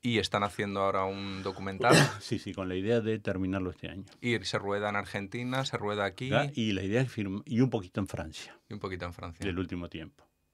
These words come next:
Speaker 1: ¿Y queda algún, queda algún superviviente? ¿Queda algo, al-, algún
Speaker 2: Alguna gente
Speaker 1: descendiente?
Speaker 2: que contó, pero la verdad es que est-, estamos grabando directamente sobre los lugares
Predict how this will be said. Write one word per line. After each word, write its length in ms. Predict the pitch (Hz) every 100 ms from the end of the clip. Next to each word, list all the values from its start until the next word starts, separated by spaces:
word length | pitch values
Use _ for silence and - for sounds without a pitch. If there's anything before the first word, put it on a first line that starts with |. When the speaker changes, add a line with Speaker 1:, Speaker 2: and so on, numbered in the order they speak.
| _ _ _ _ _ _ _ - _ _
Speaker 1:
¿Y 120 | 113
queda 260 | 107 101 104
algún, 720 | 101 101 95 98 95 95 95
queda 140 | 104
algún 200 | 98 98 101
superviviente? 920 | - 95 92 95 107 113 113 113 113
¿Queda 380 | 107 101 98 95
algo, 180 | 98
al-, 100 | 101 101
algún 480 | - - - - 98
Speaker 2:
Alguna 380 | 98 104 196 185
gente 80 | 135
Speaker 1:
descendiente? 380 | 113 170 208 202
Speaker 2:
que 180 | 151 113
contó, 600 | 107 98 95 139 165 160
pero 180 | 101 92
la 100 | 87
verdad 320 | 90 123 175
es 80 | 147
que 120 | -
est-, 140 | - 113
estamos 640 | 104 - 117 117 117 - - - 113
grabando 680 | 95 95 90 117 135 127
directamente 760 | 92 92 104 - 95 120 139 131
sobre 400 | - 82 82 85
los 180 | 90
lugares 480 | 90 92 107 123 135